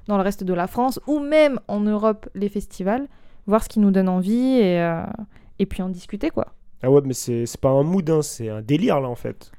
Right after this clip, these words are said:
Speaker 2: On est, on est dans la, dans un
Speaker 1: C'est de la
Speaker 2: sorte
Speaker 1: fiction.
Speaker 2: de, ouais, une sorte de monde parallèle, en fait, où j'ai pas besoin de montrer mon pass sanitaire, c'est ça ?
Speaker 1: Voilà. En fait, l'idée, c'est d'être un peu positif, tu vois, pour commencer la, la saison deux.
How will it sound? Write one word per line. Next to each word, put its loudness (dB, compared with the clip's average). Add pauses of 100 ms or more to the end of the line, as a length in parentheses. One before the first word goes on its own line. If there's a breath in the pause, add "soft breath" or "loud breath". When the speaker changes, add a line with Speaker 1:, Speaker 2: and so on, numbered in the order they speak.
Speaker 2:
On -6
est, 0
on 0
est 0
dans -2
la, -6
dans -10
un -10
Speaker 1:
C'est -4
de 2
la 4
Speaker 2:
sorte 0
Speaker 1:
fiction. 0
Speaker 2:
de, -4
ouais, 4
une -16
sorte -10
de -10
monde -2
parallèle, 0
en -4
fait, -4
où -14
j'ai -12
pas -6
besoin -6
de -8
montrer -10
mon -10
pass -8
sanitaire, -6
c'est -12
ça ? -8
Speaker 1:
Voilà. 0 (400 loud breath)
En 0
fait, 4
l'idée, 2
c'est 0
d'être 0
un -2
peu -4
positif, -4
tu -10
vois, 2
pour -8
commencer -2
la, 0
la 0
saison -2
deux. 4